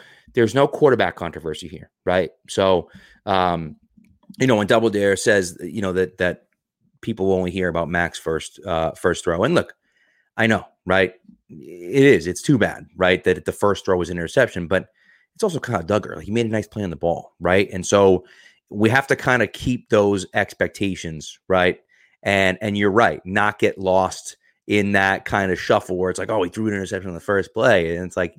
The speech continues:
"Yes, we know, but, like, rein it in a little bit," right? He's doing well. And I think, I think he has matured a little bit, and he's, he's taking on that leadership role,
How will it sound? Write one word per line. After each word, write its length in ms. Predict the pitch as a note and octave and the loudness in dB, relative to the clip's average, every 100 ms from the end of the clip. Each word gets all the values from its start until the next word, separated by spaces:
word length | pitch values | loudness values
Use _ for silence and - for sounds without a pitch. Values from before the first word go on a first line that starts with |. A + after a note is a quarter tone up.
| A2+ | -2
"Yes, 220 | D3+ - | -2 -2
we 100 | G#2+ | -6
know, 340 | G#2+ E3 B2+ | -4 -2 -2
but, 160 | D#2+ - | -4 -4
like, 280 | G#2 G2 - _ _ _ _ _ | -4 -4 -6 _ _ _ _ _
rein 240 | B2 C#3 F3+ | 2 6 8
it 100 | F#3 | 8
in 120 | B3 | 8
a 80 | C4+ | 6
little 200 | G3+ B2+ | 6 4
bit," 220 | F2 D#2+ | 2 0
right? 280 | G2 B2+ - | 2 2 -2
He's 240 | - C#3 B2 | -8 -8 -6
doing 380 | - C3+ C#3+ A2 | -2 0 0 -2
well. 260 | E2+ E2 | -2 -4
And 80 | F#2 | -2
I 60 | G2+ | -2
think, 320 | C#3+ C3+ - _ _ - _ _ _ | -2 -2 -6 _ _ -20 _ _ _
I 100 | A#2+ | -2
think 200 | G#2+ C#3 | 0 0
he 120 | - A2 | 2 2
has 260 | A2 A2+ | 4 2
matured 380 | A#2 - A2+ A2+ | 0 -2 2 2
a 40 | |
little 200 | G#2 A2 | 4 4
bit, 200 | G2+ G#2+ - | 4 2 0
and 160 | F2+ | -6
he's, 160 | F2+ E2+ - | -6 -10 -12
he's 280 | G2+ F#2 | -8 -8
taking 500 | - - A2+ - A#2+ - | -4 0 0 0 -4 0
on 300 | G2 G2+ G2 | 2 2 2
that 260 | F#2+ F#2 | 2 0
leadership 600 | E2+ F#2+ G#2 F#2 - E2 D2 | -4 -2 -2 -2 -4 -6 -4
role, 460 | D#2+ D2+ D2+ D2 | -2 -2 -2 -4